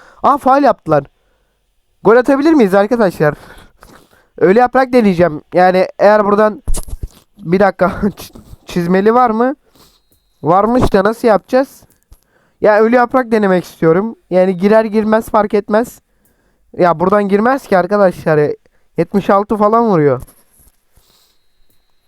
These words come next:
Girmez, yok girmez. İmkansız biraz. Oğlum ölü yaprak gitmedi sanki ama. Keşke normal vursaydım ya. Of.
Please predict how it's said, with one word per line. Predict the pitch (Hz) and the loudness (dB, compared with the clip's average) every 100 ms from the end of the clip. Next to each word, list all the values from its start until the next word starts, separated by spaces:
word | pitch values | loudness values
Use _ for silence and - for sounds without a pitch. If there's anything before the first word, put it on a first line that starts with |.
| _ _ _ _ _ _ _ _ _ _ _ _ _ _ _ _ _ _ _ | _ _ _ _ _ _ _ _ _ _ _ _ _ _ _ _ _ _ _
Girmez, | 160 196 254 196 | -2 0 0 0
yok | 196 202 _ | 0 -2 _
girmez. | 156 156 185 170 - - _ _ _ _ - _ _ _ _ _ _ _ _ - | -6 -4 -4 -6 -14 -20 _ _ _ _ -20 _ _ _ _ _ _ _ _ -8
İmkansız | 143 160 165 185 185 - 240 196 | -4 -4 -2 0 -2 -4 -6 -2
biraz. | 151 139 - - _ _ _ _ _ _ _ - | 0 -2 -6 -20 _ _ _ _ _ _ _ -2
Oğlum | 202 233 | 0 2
ölü | 220 | 2
yaprak | 247 247 254 247 196 175 | 0 -2 -4 -6 -10 -16
gitmedi | 185 247 - 220 196 175 | -10 -10 -6 -2 0 0
sanki | - 180 165 - 240 | 0 -2 -2 -2 0
ama. | 247 190 143 _ _ - _ _ - | 2 0 -4 _ _ -20 _ _ -2
Keşke | 320 - 269 | -2 0 0
normal | 254 254 262 | 2 2 2
vursaydım | 240 220 214 175 151 147 | 2 0 0 0 0 -2
ya. | 135 131 | 0 2
Of. | 214 | 0